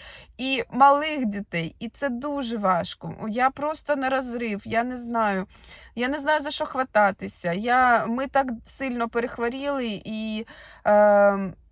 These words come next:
я вже місяць не сідала за свою німецьку. Я не можу встати рано. Я встаю, от зараз, коли діти все ж таки о-, одужали і пішли до школи, я можу вс-, заставити себе стати в шість, не в п'ять тридцять, не в п'ять, не в чотири тридцять. Тобто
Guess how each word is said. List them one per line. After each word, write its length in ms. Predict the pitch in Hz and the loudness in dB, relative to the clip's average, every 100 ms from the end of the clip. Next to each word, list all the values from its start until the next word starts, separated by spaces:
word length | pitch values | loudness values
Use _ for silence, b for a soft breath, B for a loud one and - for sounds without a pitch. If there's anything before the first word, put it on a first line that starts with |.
| _ _ - _ _ _ _ - | _ _ -20 _ _ _ _ -20
я 160 | 202 233 | -4 -4
вже 200 | 240 247 | -2 -4
місяць 640 | 254 294 - 220 202 - _ _ - | -4 -4 -4 -6 -6 -14 _ _ -8
не 140 | 220 | -6
сідала 520 | 247 226 226 254 247 | -6 2 4 6 2
за 120 | 233 214 | -4 -8
свою 260 | - 220 | -8 -6
німецьку. 500 | 226 214 202 196 - | -4 -2 -4 -4 -6
Я 120 | 208 | -4
не 100 | 226 | -4
можу 300 | 247 247 214 | -4 -4 -4
встати 420 | 196 - 185 180 185 | -8 -4 -4 -2 2
рано. 380 | 208 262 269 | 4 2 -2
Я 180 | 208 202 | -2 -2
встаю, 460 | 208 - 220 240 262 | -2 -6 -8 -6 -6
от 180 | 240 208 | -6 2
зараз, 260 | 214 214 | 2 2
коли 240 | - 220 214 | -4 -6 -6
діти 280 | 214 214 | -8 -8
все 200 | 208 - | -10 -8
ж 100 | 208 | -8
таки 200 | 220 - | -10 -12
о-, 200 | 214 - - | -6 -6 -2
одужали 640 | 233 208 247 240 233 220 | 0 0 -2 -2 -2 -2
і 60 | 214 | -6
пішли 580 | - 226 - 233 226 214 | -8 -10 -6 -4 -4 -4
до 140 | 196 | -6
школи, 560 | 208 - 285 359 339 294 B B B | -8 -2 0 0 -2 -6 B B B
я 160 | 220 220 | 2 2
можу 320 | 240 254 233 | 2 -4 -6
вс-, 300 | 226 - 214 | -8 -8 -6
заставити 560 | 208 226 240 240 233 226 | -6 2 2 2 -2 -8
себе 240 | 214 208 | -6 -6
стати 360 | - 208 208 214 | 2 2 2 -6
в 60 | |
шість, 580 | - - 220 208 - - - | -6 -4 -4 -6 -12 -20 -6
не 140 | 220 | -6
в 60 | 247 | -6
п'ять 340 | - 226 220 | 0 2 2
тридцять, 440 | - 196 190 - 202 | 0 -6 -6 -8 -6
не 100 | 226 | -6
в 60 | |
п'ять, 420 | - 208 202 196 | -6 2 4 4
не 100 | 196 | -2
в 60 | 190 | -6
чотири 380 | - 214 214 208 | -8 -8 -6 -6
тридцять. 420 | 202 208 196 190 | -6 -8 -8 -8
Тобто 320 | - 240 262 | -8 -2 -2